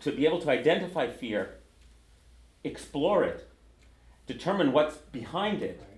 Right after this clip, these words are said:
and then choose an action, uh, that's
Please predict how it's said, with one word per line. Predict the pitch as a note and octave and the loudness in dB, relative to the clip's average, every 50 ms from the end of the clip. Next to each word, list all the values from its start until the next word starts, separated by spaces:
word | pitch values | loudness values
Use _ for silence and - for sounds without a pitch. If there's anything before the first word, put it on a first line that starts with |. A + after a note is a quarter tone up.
| - - - - - - - | -20 -20 -20 -20 -20 -6 -2
and | B2+ C3 D3+ | 0 2 4
then | E3 D#3+ D#3 - - | 4 4 4 2 0
choose | - - - F3 F#3+ G#3 G3 D3+ | -6 -4 0 2 2 2 2 2
an | D3 C3+ | 2 4
action, | C#3 D3+ E3+ F3 - - - C3+ G#2+ G#2 G#2+ G#2+ - - _ _ _ _ - - _ _ _ _ _ - _ _ - - - - - | 6 6 6 6 4 0 -2 -2 -2 -2 -4 -8 -12 -18 _ _ _ _ -20 -20 _ _ _ _ _ -20 _ _ -20 -20 -20 -18 -4
uh, | - C3 A2+ G#2 G2+ G2+ - - - - - _ - - - - _ _ - - D3 C3+ | 2 6 6 8 6 6 2 -4 -14 -20 -20 _ -20 -20 -20 -20 _ _ -20 -20 -6 0
that's | C3+ C3 C3 - - - | 2 2 2 0 -2 -10